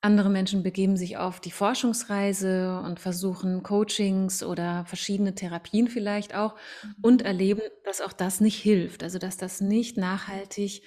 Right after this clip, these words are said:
Speaker 1: an der Wurzel dieser Probleme etwas verändert. Und wenn wir solche Kategorien von Schwierigkeiten erleben, also über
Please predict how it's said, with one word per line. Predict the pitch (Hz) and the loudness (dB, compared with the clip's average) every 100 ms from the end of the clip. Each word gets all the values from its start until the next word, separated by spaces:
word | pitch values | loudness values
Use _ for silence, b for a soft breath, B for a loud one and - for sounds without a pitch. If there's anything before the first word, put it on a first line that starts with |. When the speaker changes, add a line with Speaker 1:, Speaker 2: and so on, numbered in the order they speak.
| B B B B _ _ - | B B B B _ _ 0
Speaker 1:
an | 190 | 2
der | 185 185 185 185 - | 2 2 0 -4 -10
Wurzel | 185 180 214 247 247 - 214 208 | -6 2 4 4 2 0 2 2
dieser | 202 190 190 185 180 | 0 -2 0 0 -2
Probleme | 175 - 170 175 180 185 185 185 190 - | -4 -8 -4 0 2 4 4 2 -2 -4
etwas | 190 - 175 - | -10 -8 -8 -8
verändert. | - - 151 151 - - - - B B B B B B _ _ _ | -10 -10 -8 -8 -8 -12 -16 -20 B B B B B B _ _ _
Und | 202 196 196 | 4 4 4
wenn | 202 214 202 | 6 6 6
wir | 196 | 2
solche | 180 196 285 320 320 | 4 4 2 2 -2
Kategorien | - 254 220 202 196 240 269 | 0 0 2 2 6 8 8
von | 262 208 | 6 0
Schwierigkeiten | 208 220 226 226 226 202 202 | 2 2 2 0 -2 -2 -2
erleben, | 190 180 185 156 - - | 0 2 4 2 -4 -6
also | - 170 | -4 -2
über | 185 185 185 | -2 -2 -2